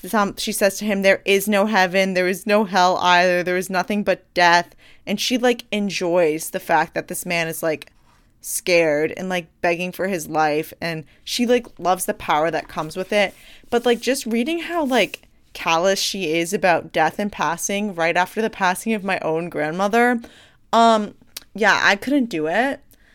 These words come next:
I had to set the book down and come back to it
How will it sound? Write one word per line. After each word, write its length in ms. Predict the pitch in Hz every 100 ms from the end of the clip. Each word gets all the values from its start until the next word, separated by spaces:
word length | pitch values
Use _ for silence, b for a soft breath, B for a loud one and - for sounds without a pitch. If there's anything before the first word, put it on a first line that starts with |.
| b _
I 120 | 202
had 280 | 208 208 185
to 60 | 226
set 200 | 220 220
the 60 |
book 260 | 220 185 185
down 280 | 185 175 185
and 100 | 180
come 240 | - 196
back 280 | 180 156 170
to 180 | - 196
it 240 | 190 -